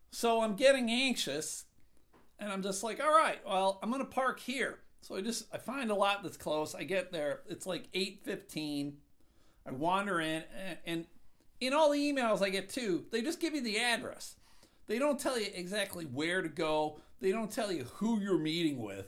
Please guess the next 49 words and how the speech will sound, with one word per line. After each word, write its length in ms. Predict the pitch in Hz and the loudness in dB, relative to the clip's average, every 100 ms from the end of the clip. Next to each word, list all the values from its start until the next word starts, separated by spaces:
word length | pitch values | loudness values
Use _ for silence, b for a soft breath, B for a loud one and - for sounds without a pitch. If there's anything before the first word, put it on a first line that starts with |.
| - | -6
They're 140 | 190 202 | -4 -2
just 200 | 208 - | -2 -2
like, 220 | 214 196 | -4 -2
"Yeah, 120 | 247 | -4
go 220 | 202 269 | 2 4
to 80 | 247 | 4
the 100 | 240 | 0
post 380 | - 233 214 - | -2 -2 -2 -4
office." 340 | 120 - - | -6 -6 -12
I'm 80 | - | -12
like, 200 | 190 - | -12 -12
"Fuck, 280 | - 208 - | -8 -8 -8
okay." 340 | 208 190 180 b b b b | -10 -8 -10 b b b b
So 140 | - 208 | -8 -4
I 60 | |
go 160 | 202 294 | 6 6
up 100 | 285 | 6
to 80 | 226 | -4
the 80 | |
counter. 360 | 180 247 240 202 | -4 -4 -2 -2
I'm 60 | 190 | -2
like, 120 | 277 | -2
"Hey, 500 | 311 349 277 - - | 2 4 2 0 -6
I'm 120 | 214 226 | -4 -2
a 60 | |
new 160 | 277 381 | -2 -2
hire, 600 | - 254 294 208 202 - - - - _ - - | 2 4 4 2 0 -4 -18 -20 -20 _ -20 -8
and 160 | 214 | -6
it, 80 | 208 - - | -6 -10 -18
it, 140 | 190 - | -18 -12
it 160 | 196 233 | -8 0
doesn't 300 | 269 294 - | 0 0 -2
tell 200 | 285 262 | -2 -2
me 120 | 233 | -2
where 160 | 233 | 0
I'm 120 | 240 233 | 0 -2
supposed 460 | 220 240 220 - | -4 -4 -4 -4
to 40 | 165 | -6
go. 320 | 156 208 143 | -2 0 2
Where, 180 | 131 165 135 | 0 -4 -6
do 80 | 170 | -6
you 100 | 220 | -2
know 200 | 240 233 | 2 4
where?" 340 | 220 240 240 | 4 2 0
And 180 | 202 180 | -2 -2
they're 80 | 175 | 0
like, 200 | 180 185 | 0 -2
"Yeah, 160 | 240 214 | -2 -2
just 240 | 220 - | -4 -8